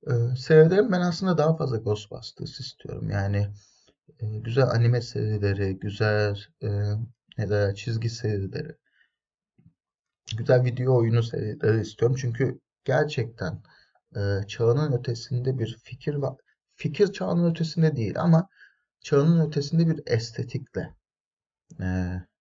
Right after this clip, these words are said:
bu fikri harmanlamış bir seri. Çok güzel bir şey ortaya çıkarmış. Çok stil sahibi. E,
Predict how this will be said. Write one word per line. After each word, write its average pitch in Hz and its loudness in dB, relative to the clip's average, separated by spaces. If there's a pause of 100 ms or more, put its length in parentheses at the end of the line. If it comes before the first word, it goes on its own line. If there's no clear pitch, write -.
(400)
bu 113 -4
fikri - -4
harmanlamış 95 -2
bir - -12
seri. - -6
Çok - -6
güzel 143 -2
bir 123 -6
şey 110 -4
ortaya - -6
çıkarmış. - -10 (300)
Çok 165 -4
stil - -2
sahibi. - -8 (840)
E, 98 -4